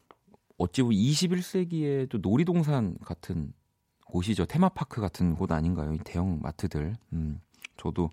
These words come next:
근데 가서 막상 이제 뭐 다 이렇게 좀 큰 용량으로 파니까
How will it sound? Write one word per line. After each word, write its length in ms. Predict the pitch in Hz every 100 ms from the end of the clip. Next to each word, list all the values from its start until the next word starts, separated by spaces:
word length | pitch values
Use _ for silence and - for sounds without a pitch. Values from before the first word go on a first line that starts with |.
| - - - - - _ - -
근데 180 | 117 120
가서 320 | - 98 160
막상 480 | 101 104 - 147 85 - - _ _ _ -
이제 200 | - 107
뭐 120 | 101 -
다 100 | - - -
이렇게 160 | - 120
좀 180 | 110 98
큰 300 | - - 240
용량으로 460 | 156 104 113 110 98
파니까 760 | - 143 135 - 92 98 80